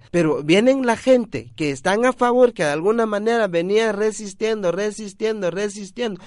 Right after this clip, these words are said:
pero por la insistencia de la empresa cementera, optan mejor vender la tierra.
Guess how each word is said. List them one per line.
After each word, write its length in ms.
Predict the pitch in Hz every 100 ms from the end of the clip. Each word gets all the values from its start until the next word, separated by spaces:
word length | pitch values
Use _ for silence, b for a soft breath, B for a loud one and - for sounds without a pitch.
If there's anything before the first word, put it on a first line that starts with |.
| B
pero 240 | 143 175 202
por 280 | - 220 226
la 140 | 208
insistencia 720 | 170 156 143 - 208 185 139
de 60 | 127
la 100 | 123
empresa 440 | 123 180 220 226
cementera, 680 | 196 175 165 165 196 302 302 B B _
optan 480 | 190 208 - 156 120 B
mejor 340 | 143 139 185 240 B -
vender 500 | 156 151 151 190 190
la 120 | 190
tierra. 440 | 202 269 294 139